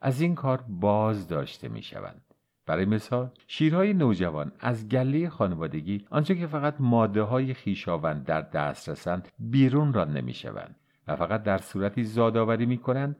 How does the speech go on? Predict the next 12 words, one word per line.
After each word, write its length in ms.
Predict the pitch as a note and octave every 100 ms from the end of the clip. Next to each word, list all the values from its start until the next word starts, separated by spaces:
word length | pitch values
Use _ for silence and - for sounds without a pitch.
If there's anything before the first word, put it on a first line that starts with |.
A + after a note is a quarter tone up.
| _
که 100 | A#2+
گلهٔ 640 | G#2 G#2+ A#2 A#2 C3+ D3
دیگری 680 | G2 - G#2 B2 A#2 C#3+ D#3
را 120 | D3+
تصاحب 640 | D3 - G#2 - F2+ F#2 -
کرده 300 | D2 B1+ B1+
باشند. 500 | A#1 - - - - _ _ -
در 160 | A#2+ A#2+
جمعیت 580 | A2 C#3 C#3 D#3+ E3 E3+
شامپانزه 760 | - A#2+ A2+ G#2+ G2 F2+ G2+
و 160 | G#2 F#2
گوریل‌ها، 720 | F2 G#2 G#2+ A2+ A2+ C3+ D3